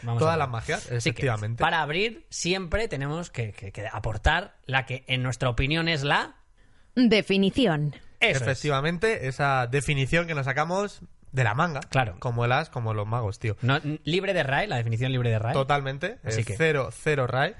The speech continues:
Speaker 1: Para ti, Alex, ¿cuál es la definición?
Speaker 2: ¿Cuál es la definición? Para mí, magia sería un poder extraordinario, real o no, que da una respuesta a un hecho inexplicable o ilógico.
Speaker 1: Bueno.
Speaker 2: ¿Esto qué es? Que si tú en un momento ves algo que no comprendes,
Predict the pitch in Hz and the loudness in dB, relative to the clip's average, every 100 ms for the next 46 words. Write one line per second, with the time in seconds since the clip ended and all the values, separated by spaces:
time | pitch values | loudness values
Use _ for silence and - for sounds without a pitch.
0 | - 135 190 214 226 233 - - 156 147 | 0 0 2 0 0 -2 -8 -4 0 2
1 | 135 131 117 117 175 202 185 165 143 120 | 0 -2 -2 2 4 4 2 0 -2 -2
2 | 123 151 196 202 196 170 147 131 123 180 | 0 0 2 2 2 2 2 2 2 0
3 | 175 196 170 - - 147 139 151 165 123 | 0 2 2 0 0 0 0 0 0 0
4 | - 127 143 156 139 165 - - - - | -2 0 2 4 2 0 -4 -14 -8 0
5 | 151 185 196 180 - 190 180 208 196 156 | 2 2 2 0 -2 -4 0 0 2 0
6 | 175 175 143 165 - - 143 160 175 180 | 0 0 0 0 -4 -4 0 2 2 0
7 | - 123 123 143 160 - - 95 - - | -2 0 4 4 2 -4 -12 -12 -14 -20
8 | - - - 123 160 185 151 120 101 - | -20 -12 0 4 4 4 2 0 0 -6
9 | - - - 131 139 131 165 185 180 175 | -16 -18 -2 -2 0 0 0 0 0 0
10 | 185 175 117 107 151 156 160 127 113 110 | 0 2 0 2 2 2 2 0 0 -2
11 | 135 135 127 147 139 123 - | 0 -2 0 0 0 -4 -6